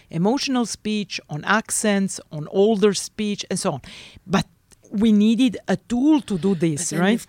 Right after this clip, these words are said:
Speaker 2: created Frankenstein in order to do
Speaker 1: But,
Speaker 2: that.
Speaker 1: of course, there is a lot of bad use.
Speaker 2: Yeah.
Speaker 1: Uh, another consequence of that is that we actually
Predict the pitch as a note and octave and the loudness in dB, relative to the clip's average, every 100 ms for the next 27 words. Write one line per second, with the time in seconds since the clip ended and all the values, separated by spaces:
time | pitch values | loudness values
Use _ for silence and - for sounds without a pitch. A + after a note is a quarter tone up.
0 | - F#3 - E3 - B3+ C4 A3+ D#3 C3 | -10 -10 -10 -14 -10 -10 -8 -12 -12 -8
1 | C3+ C3+ E3 B2 F3+ F3 D#3+ G3 - - | -8 -6 -8 -4 0 2 2 0 0 -10
2 | - - - F#3+ - - D#4 A#3 D#3+ D3+ | -20 -20 -6 -4 -4 -2 2 2 0 -4
3 | E3 D#3+ C#3+ D#3+ E3+ F#3+ E3+ D3 C3 A#3 | -4 -4 -4 -2 -2 -4 -8 -8 0 2
4 | D4 G#3 E3+ D3+ C3 C3 D#3+ D#3 F3+ F#3+ | 0 -2 -6 -6 -8 -12 -12 -12 -12 -8
5 | F3+ E3+ D#3+ - E3+ E3+ F3 A3 E4 F#4 | -2 -2 -2 -2 -2 0 0 -2 -2 -2
6 | C4+ F#3 - F#3 F3 - D#3+ D#3+ C#3 D3+ | -4 -4 -6 -6 -8 -12 -12 -10 -8 -8
7 | B2+ - _ _ _ B3 D#4+ B3+ E3+ D3+ | -8 -14 _ _ _ -2 -2 -2 -4 -8
8 | - G#3 - F#3+ - - B3+ G#3+ | -8 -6 -4 -4 -4 -8 -6 -6